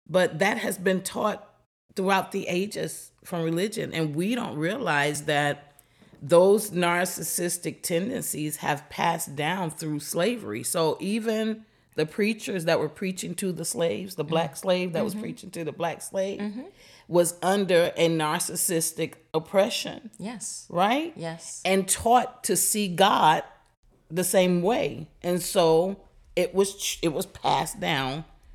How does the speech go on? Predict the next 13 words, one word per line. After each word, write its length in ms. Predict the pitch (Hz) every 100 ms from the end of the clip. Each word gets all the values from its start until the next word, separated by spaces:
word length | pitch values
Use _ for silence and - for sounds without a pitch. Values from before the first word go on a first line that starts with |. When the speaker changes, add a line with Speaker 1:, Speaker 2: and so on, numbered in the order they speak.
| - - _
Speaker 1:
from 440 | - - 151 139
generation 1000 | 120 131 135 147 156 151 147 - 139 147 -
to 100 | -
generation. 880 | 139 147 147 139 131 135 139 131 135 - - _
And 180 | 143 147
there 180 | 147 156
we 200 | 170 156
are 160 | 147
now 260 | 147 147 147
today. 440 | 143 147 123 160 156
N-, 280 | 143 143 -
it's 220 | 147 143
normalized. 1120 | 139 143 143 208 226 143 113 113 - - -